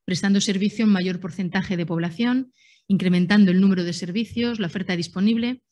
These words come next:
y abriendo la posibilidad de acceso a unos mejores precios. En este sentido,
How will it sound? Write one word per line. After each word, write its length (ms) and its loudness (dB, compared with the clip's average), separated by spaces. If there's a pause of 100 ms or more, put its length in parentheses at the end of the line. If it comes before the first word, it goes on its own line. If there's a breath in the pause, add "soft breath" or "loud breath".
(260)
y 80 -4
abriendo 260 0
la 80 -2
posibilidad 500 -4
de 80 -2
acceso 420 -8
a 60 -2
unos 240 -2
mejores 360 -6
precios. 540 -14 (720)
En 120 4
este 160 -2
sentido, 460 0